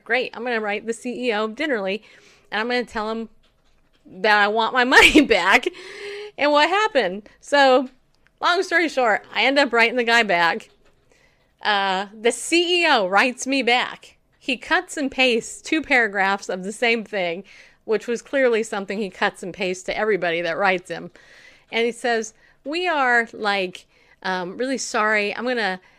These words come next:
send this to the, to the top person in our customer relations department." <laughs> I'm like, "Okay, this is gonna be good." So he sends me that. So today I get this email from the,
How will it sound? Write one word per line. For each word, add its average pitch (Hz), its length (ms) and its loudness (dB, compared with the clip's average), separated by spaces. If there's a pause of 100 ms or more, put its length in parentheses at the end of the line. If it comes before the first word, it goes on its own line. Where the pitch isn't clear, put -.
(100)
send 311 320 -2
this 269 220 -4
to 254 180 -8
the, 196 240 -6 (120)
to 262 160 -8
the 202 140 -6
top 302 380 -6
person 233 440 -6
in 202 140 -8
our 190 120 -4
customer 214 440 -8
relations 262 520 -2
department." 190 500 0
<laughs> 277 60 2
I'm 440 80 6
like, 381 220 -2
"Okay, 330 500 4
this 339 240 -4
is 226 120 -8
gonna 220 180 0
be 196 160 -4
good." 196 380 4
So 254 280 2 (480)
he 320 140 -2
sends 294 320 -2
me 269 160 -2
that. 254 400 2 (1300)
So 240 260 4
today 370 540 6
I 226 120 6
get 269 180 2
this 262 180 -6
email 247 440 -2
from 190 640 -6
the, 170 480 -4